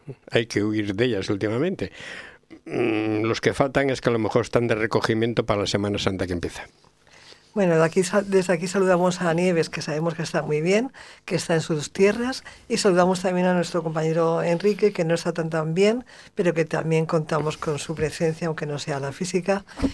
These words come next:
Speaker 2: y esperamos verlo pronto recuperado y con nosotros.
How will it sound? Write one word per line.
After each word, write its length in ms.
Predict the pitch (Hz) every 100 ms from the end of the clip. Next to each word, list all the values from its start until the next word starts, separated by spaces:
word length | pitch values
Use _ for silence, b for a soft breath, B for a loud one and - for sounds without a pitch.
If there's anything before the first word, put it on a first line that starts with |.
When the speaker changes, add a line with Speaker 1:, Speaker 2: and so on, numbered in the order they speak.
| B
Speaker 2:
y 180 | 220 175
esperamos 460 | 170 180 160 160 160
verlo 240 | 160 147
pronto 280 | 170 156 160
recuperado 540 | 147 151 160 170 180
y 40 | 185
con 160 | 180
nosotros. 540 | 151 - 151 147 139